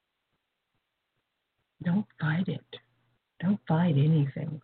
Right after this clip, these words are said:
Fighting never achieves what you're trying to achieve.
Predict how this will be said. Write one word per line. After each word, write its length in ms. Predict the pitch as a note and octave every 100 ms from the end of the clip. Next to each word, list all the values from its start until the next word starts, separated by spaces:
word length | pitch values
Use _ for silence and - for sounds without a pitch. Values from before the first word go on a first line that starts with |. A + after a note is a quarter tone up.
| _
Fighting 460 | D#3+ E3+ D3+ C#3+
never 400 | D3 E3 D3 C3+ - - - - -
achieves 760 | F#3+ C3 - F#3+ F3 D3 C#3 C#3+
what 260 | C#3+ C#3+ E3
you're 120 | C#3+
trying 420 | - D#3 D3+ D3
to 320 | D3+ C#3+ C#3+ - _ _ -
achieve. 600 | E3 - G3+ F#3+ D#3